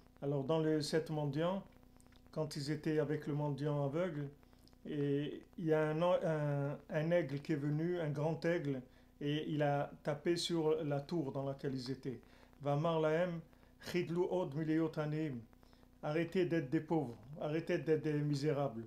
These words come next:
שובו אל האוצרות שלכם, retournez vers vos, vos trésors, היינו, והיו משתמשים באוצרות שלכם, et utilisez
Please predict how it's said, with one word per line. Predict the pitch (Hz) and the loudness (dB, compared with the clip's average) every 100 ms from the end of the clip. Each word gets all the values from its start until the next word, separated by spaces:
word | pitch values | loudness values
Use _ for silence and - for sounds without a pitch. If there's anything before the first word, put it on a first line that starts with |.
| - - - - | -14 -20 -20 -20
שובו | - 170 165 180 | -8 -4 0 2
אל | 165 | 4
האוצרות | 156 151 - 160 156 | 2 0 -2 -2 -2
שלכם, | 156 143 139 160 175 156 - - - - | 0 0 0 -2 -2 -6 -16 -20 -20 -6
retournez | 156 151 165 175 | -4 -2 0 0
vers | 143 151 | 2 2
vos, | 143 151 - - 147 | 2 -2 -4 -14 -10
vos | 127 143 | -2 -2
trésors, | - - - 147 123 156 180 - - - - - - - | -2 -8 -2 -2 4 4 4 -2 -20 -20 -20 -20 -20 -2
היינו, | 151 165 185 196 196 - - - - - - - - - - | 2 2 2 0 -2 -14 -20 -20 -20 -20 -20 -20 -20 -20 -12
והיו | 156 165 156 185 | -2 2 4 2
משתמשים | 185 170 - 165 151 190 185 | 0 -2 0 0 0 -2 0
באוצרות | 160 160 165 165 160 | 0 0 0 -2 -2
שלכם, | 160 147 143 143 120 - - - | -2 -2 -2 -4 -6 -12 -20 -10
et | 156 160 | -2 0
utilisez | 196 165 202 165 165 147 185 196 | 0 -2 -2 -2 -2 0 0 0